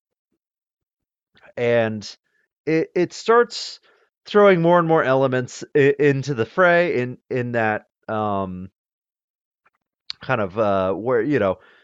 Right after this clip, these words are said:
j-, j-, uh, retreat that they're at, the Abomination's retreat, which he, he makes, like, a surprise appearance. Um, and so it does feel like it's moving towards your usual Marvel thing,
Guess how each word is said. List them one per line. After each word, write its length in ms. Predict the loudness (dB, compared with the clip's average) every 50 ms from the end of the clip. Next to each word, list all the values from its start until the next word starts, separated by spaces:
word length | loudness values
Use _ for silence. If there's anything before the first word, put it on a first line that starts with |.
| _ _ _ _ _ -18
j-, 160 | -18 -18 -18 -16
j-, 300 | -18 -18 -18 -18 -12 -6 -4
uh, 340 | -2 -2 0 0 -2 -2
retreat 520 | -4 -6 -8 -12 -10 -8 -6 -4 -4 -4 -6
that 140 | -8 -4 -2
they're 200 | 0 2 2 2
at, 260 | 2 2 0 -2 -4 _ _ -12
the 100 | -8 -6
Abomination's 720 | -4 -2 0 0 -2 -2 -4 -6 -8 -8 -10 -12 -16 -16 -16
retreat, 460 | -16 -12 -6 -4 -4 -2 -4 -4 -8 _ _ _ _ _ _
which 180 | -10 -10 -10 -8
he, 240 | -8 -8 -8 -8 -8
he 180 | -10 -10 -10
makes, 340 | -8 -8 -8 -10 -10 -10 -8
like, 140 | -8 -8 -8
a 60 | -8
surprise 500 | -16 -18 -20 -12 -6 -4 -2 -2 -2 -4
appearance. 680 | -8 -10 -8 -6 -6 -6 -6 -6 -10 -12 -18 -20 -20 _ _ _ _ _ _ _ _ _ _ _ _ _ -8
Um, 640 | -4 -4 -2 -2 -2 -2 -2 -2 -2 -4 -6 -8 -14 _ _ -20 _ _ _ _ _ _ _ _ _ _ _ _ _ _ _ _ _ _ _ _ _ _ _ _ _ _ _ _ -18 -8 -4
and 180 | -2 -2 -2
so 180 | 0 2 2 2
it 80 | 4 4
does 240 | 4 4 2 2
feel 200 | 0 0 0 2
like 160 | 2 2 0 -2
it's 140 | -4 -4
moving 300 | -4 -4 -4 -4 -4 -4
towards 240 | -2 -2 -2 -2 -2 -4
your 100 | -6 -6
usual 340 | -6 -6 -6 -6 -8 -6
Marvel 380 | -4 0 0 0 0 0 -2 -6
thing, 440 | -4 -4 -4 -4 -4 -6 -10 -14